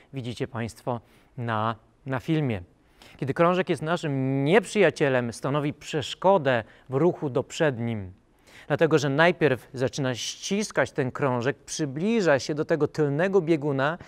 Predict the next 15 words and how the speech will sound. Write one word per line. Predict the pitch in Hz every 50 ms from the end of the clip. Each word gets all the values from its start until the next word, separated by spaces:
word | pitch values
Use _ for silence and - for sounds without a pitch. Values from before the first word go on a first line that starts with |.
| - - - - -
i | 160
dopiero | 147 143 135 208 220 220 208
później | - - 226 220 196 196 208
na | 208 202
niego | 208 214 208 190 214 202 180 -
wskakuje, | - - - - 175 170 - 226 208 160 127
w | 127
zależności | 156 156 151 156 156 135 156 180 190 180 - -
od | 175 -
tego, | - 180 160 156
jakie | 147 135 135 139 165 175 185 175 - 170
rzeczywiście | 143 160 143 - 160 135 131 151 - - - - 143 131 - - - _ - 139
jest | 135 131 131 135 135 127 - _ - _ _ _ _ -
to | - 139 131 135 - - _ _ -
przemieszczenie. | - - 139 131 135 - - - 185 170 135 113 101